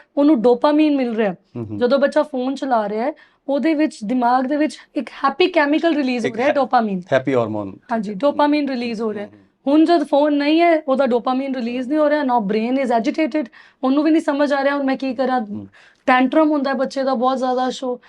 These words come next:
Speaker 1: and, ਅ, self harming behavior, ਤਦ ਵੀ ਬੱਚੇ again threaten the parent,
Speaker 2: ਹੂੰ, ਹੂੰ।
Speaker 1: "ਮੈਨੂੰ ਫੋਨ ਦਿਓ ਨਹੀਂ ਤਾਂ I
Speaker 2: ਮੈਂ ਆਹ
Speaker 1: will।"
Speaker 2: ਕਰ ਲੂੰਗਾ।
Speaker 1: ਯੈੱਸ।
Speaker 2: ਔਰ this brings us to, ਅ, the most important question of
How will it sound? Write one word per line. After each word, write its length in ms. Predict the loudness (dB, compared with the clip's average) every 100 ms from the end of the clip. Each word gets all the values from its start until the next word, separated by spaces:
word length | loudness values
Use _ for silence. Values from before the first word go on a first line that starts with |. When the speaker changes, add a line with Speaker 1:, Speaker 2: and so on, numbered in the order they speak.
| _ _ -8 -4
Speaker 1:
and, 140 | 0
ਅ, 200 | 2 2
self 340 | 2 2 2 2
harming 480 | 2 2 0 -4
behavior, 300 | -4 -4 -4
ਤਦ 240 | -2 -2 0
ਵੀ 100 | -2 -4 _ _
ਬੱਚੇ 260 | -8 0 2
again 260 | 4 2 2
threaten 420 | 0 0 2 2
the 100 | 4
parent, 320 | 2 2 0 -2
Speaker 2:
ਹੂੰ, 140 | -2
ਹੂੰ। 200 | -2 -2 0
Speaker 1:
"ਮੈਨੂੰ 240 | 0 0
ਫੋਨ 260 | 0 0 2
ਦਿਓ 120 | 2
ਨਹੀਂ 120 | 2
ਤਾਂ 260 | 2 0 -2
I 20 |
Speaker 2:
ਮੈਂ 260 | -4 0
ਆਹ 40 | 0
Speaker 1:
will।" 120 | -2
Speaker 2:
ਕਰ 140 | -4
ਲੂੰਗਾ। 280 | -6 -10 -12 -20
Speaker 1:
ਯੈੱਸ। 360 | -20 _ -20 _ -20 -20 0
Speaker 2:
ਔਰ 160 | 0 0 _ _ _ -8
this 360 | 0 0 2 0
brings 460 | 2 0 -2 -6
us 60 | -6 -4
to, 40 | -4
ਅ, 520 | -4 -6 -8 -8 -6
the 60 | -2
most 420 | 0 0 -4 -16
important 680 | -14 -12 -8 -4 -4 -4 -10
question 500 | -10 -10 -10 -10 -12 -12
of 60 | -10